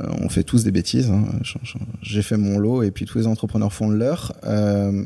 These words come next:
mais souvent, en fait, quand, euh, quand, euh, j'ai des personnes qui me disent : « Ah, c'est super, bah, tu dois l'avoir aussi. Ah, c'est génial de monter sa boîte, j'aimerais trop être mon propre patron. » Et il y a tout un fantasme derrière tout ça, euh, qui est peut-être vrai quelque part. Euh, moi, je dis : « Bah,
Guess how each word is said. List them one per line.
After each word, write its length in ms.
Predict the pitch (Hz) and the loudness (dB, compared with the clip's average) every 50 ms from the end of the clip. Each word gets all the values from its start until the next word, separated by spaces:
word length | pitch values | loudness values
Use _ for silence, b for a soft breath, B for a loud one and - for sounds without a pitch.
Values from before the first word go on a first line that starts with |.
| 104 - | -6 -2
mais 140 | 101 113 110 | -2 0 0
souvent, 280 | - - 120 117 143 | 0 0 0 0 0
en 60 | 139 | 0
fait, 220 | 123 - 131 123 - | 0 -2 -2 -4 -2
quand, 260 | - 117 107 - - | -2 -2 -2 -2 0
euh, 100 | 104 98 | -2 -2
quand, 320 | 95 - 98 98 - - | 0 0 -4 -4 -4 -6
euh, 440 | 92 90 92 92 95 95 95 104 107 | -6 -4 -4 -4 -4 -4 -4 -4 -4
j'ai 160 | 101 98 101 | -4 -2 -2
des 60 | 98 98 | -2 0
personnes 300 | - 101 101 - 123 123 | 0 0 0 0 -2 0
qui 120 | - 113 | 0 0
me 40 | 110 | -2
disent : « 120 | 101 104 110 | -2 -2 -2
Ah, 140 | 139 147 143 | 0 0 0
c'est 140 | 135 - 98 | 0 -2 -4
super, 760 | - - - - - 120 123 123 123 123 127 117 104 101 B B B B B B | -4 -6 -6 -4 0 0 2 2 2 2 2 0 -2 -4 B B B B B B
bah, 80 | - 92 | -10 -8
tu 100 | - - | -6 -2
dois 140 | 101 101 98 | -2 0 0
l'avoir 180 | 101 95 92 | 2 0 0
aussi. 260 | 87 98 - - 113 110 - - | -2 -2 0 0 -2 -2 0 -2
Ah, 560 | 196 185 156 131 120 113 95 - - 101 104 107 | -4 -4 -4 -4 -8 -8 -8 -6 -6 -4 0 0
c'est 140 | - - | 0 0
génial 420 | 120 117 120 120 117 123 123 127 120 | 0 -4 -2 0 0 2 2 2 2
de 60 | 113 | 2
monter 220 | 110 107 110 117 | 0 0 0 -2
sa 160 | 113 - 117 107 | -4 -2 -2 0
boîte, 260 | 107 120 120 120 113 | 0 0 0 0 2
j'aimerais 260 | - 110 104 101 107 | 2 2 2 2 0
trop 220 | - - - 131 | -2 -2 -2 -2
être 80 | 123 - | 0 2
mon 100 | 120 117 | 0 0
propre 300 | 110 - 123 117 - - | 2 0 -2 -2 -2 -4
patron. » 500 | 113 - 113 113 - - 131 123 131 135 123 | -2 -2 -4 -4 -2 -2 0 0 2 2 2
Et 20 | |
il 60 | 107 | 2
y 40 | 101 | 2
a 40 | 101 | 0
tout 120 | - - 123 | -2 -2 -2
un 80 | 127 117 | -2 -2
fantasme 640 | - - 131 120 - 135 123 127 127 - - 113 110 | 0 -2 -4 0 0 2 2 2 0 0 0 0 2
derrière 260 | 110 113 110 110 107 | 2 2 2 2 0
tout 140 | - - 113 | -2 -4 -6
ça, 300 | - - 123 123 131 131 | -2 0 2 2 2 2
euh, 200 | 117 104 101 98 B B B B B B B B B B B B B _ _ _ _ | 2 2 2 0 B B B B B B B B B B B B B _ _ _ _
qui 100 | - - | -14 -12
est 20 | |
peut-être 240 | - - - 101 95 | -4 0 0 0 0
vrai 220 | 98 98 113 113 | 0 0 0 0
quelque 260 | 110 113 98 98 - 101 | 0 0 -2 0 -2 -2
part. 320 | - 127 123 135 139 135 | 0 2 0 2 2 2
Euh, 200 | 110 101 98 98 | 2 2 2 0
moi, 240 | 101 101 101 101 101 | -2 -2 -2 -4 -4
je 40 | 104 | -4
dis : « 40 | 104 | -4
Bah, 260 | - 90 85 71 90 | -4 -6 -6 -6 -8